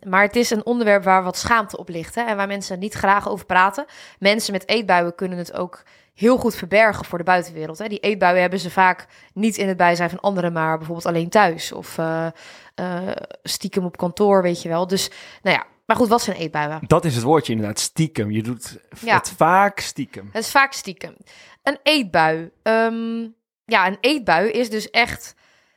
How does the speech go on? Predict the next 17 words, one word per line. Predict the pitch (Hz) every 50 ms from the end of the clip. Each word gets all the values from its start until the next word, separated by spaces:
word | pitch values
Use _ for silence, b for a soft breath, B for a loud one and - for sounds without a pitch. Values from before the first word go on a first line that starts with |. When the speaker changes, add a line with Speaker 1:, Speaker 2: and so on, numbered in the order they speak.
| _ _ _ _ _ _ _ _
Speaker 1:
ik | - 233 202
denk | 233 254 262 247
wel | 220 208 196 190
wat | 202 202 196 -
je | 190 185
er, | 185 190 - -
ja, | - 208 175 -
ongeveer | - 226 214 220 196 208 190
wat | 185 190 185 -
je | 190
je | 180
erbij | 185 175 175 170 165
kunt | - 180 175 -
voorstellen. | - - 262 247 233 220 - - - 156 160 165 185 233 233
Het | - 202 190 -
is, | 214 190 185 - - -
eh, | - 180